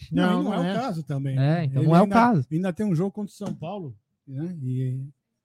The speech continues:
Speaker 3: É.
Speaker 1: e ele vai fazer falta contra o São Paulo, né? Jogar no Morumbi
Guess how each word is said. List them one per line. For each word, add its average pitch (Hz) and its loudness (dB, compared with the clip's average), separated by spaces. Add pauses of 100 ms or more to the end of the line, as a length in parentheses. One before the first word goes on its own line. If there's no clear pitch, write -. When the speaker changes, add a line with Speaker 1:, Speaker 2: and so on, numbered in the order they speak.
(560)
Speaker 3:
É. 107 0
Speaker 1:
e 120 -6
ele 127 -6
vai 156 -2
fazer 202 -2
falta 233 -4
contra 120 -8
o - -20
São 120 -6
Paulo, 127 -14
né? 131 -6
Jogar 135 0
no 165 0
Morumbi 165 0